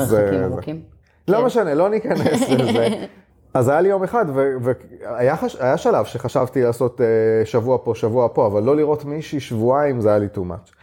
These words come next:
Speaker 2: אז
Speaker 1: נורא קשה לבסס ככה קשר, כן?
Speaker 2: אז
Speaker 1: אולי נעשה פרק גם על זה.
Speaker 2: אז הקיצר, אז נפגשתי איתה, והיה מגניב, מגניב, מגניב, מגניב, מגניב, ואז, אה, אמר לי, "רגע, גם אני יכולה לצאת?"
Speaker 1: זה השנייה, השנייה.
Speaker 2: כן,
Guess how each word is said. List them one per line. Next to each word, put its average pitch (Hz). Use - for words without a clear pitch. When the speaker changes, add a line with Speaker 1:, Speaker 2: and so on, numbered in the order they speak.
Speaker 2:
אז 110
Speaker 1:
נורא 139
קשה 143
לבסס 131
ככה -
קשר, -
כן? 135
Speaker 2:
אז 127
Speaker 1:
אולי 294
נעשה 135
פרק 170
גם 202
על 226
זה. 226
Speaker 2:
אז 127
הקיצר, 165
אז 117
נפגשתי 165
איתה, 175
והיה 143
מגניב, 240
מגניב, 190
מגניב, 151
מגניב, 113
מגניב, 165
ואז, 170
אה, 190
אמר 190
לי, 190
"רגע, 233
גם 104
אני 110
יכולה 247
לצאת?" 294
Speaker 1:
זה 139
השנייה, 135
השנייה. 135
Speaker 2:
כן, 151